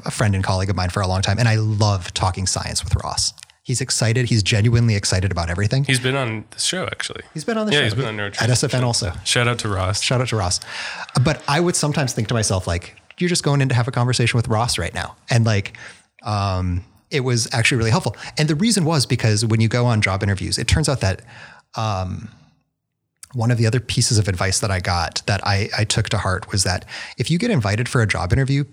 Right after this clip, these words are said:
Speaker 1: people are already really enthusiastic. You don't have to build up enthusiasm for you as a candidate from ground zero. It's already there. Like,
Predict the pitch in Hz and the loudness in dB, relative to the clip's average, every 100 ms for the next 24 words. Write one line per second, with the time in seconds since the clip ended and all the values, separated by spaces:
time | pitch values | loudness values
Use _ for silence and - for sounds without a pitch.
0 | - - 180 233 139 101 120 107 120 101 | -4 -4 0 0 2 2 2 2 2 2
1 | 92 98 107 110 104 98 98 92 98 87 | 2 2 4 4 2 2 2 2 2 -2
2 | - - - - - _ _ - - 123 | -2 -4 -6 -12 -20 _ _ -20 -4 0
3 | 170 202 - 113 - 120 101 101 104 104 | 2 0 0 -2 0 0 0 0 2 2
4 | 98 101 95 101 92 110 117 123 127 131 | 2 0 -2 0 2 4 4 4 2 2
5 | - 113 120 127 - 101 98 98 95 92 | 0 2 2 -2 2 2 2 2 2 0
6 | 87 147 - 147 143 135 104 85 - - | 0 0 0 -2 2 2 2 -2 -8 -18
7 | - - 113 | -20 -10 -10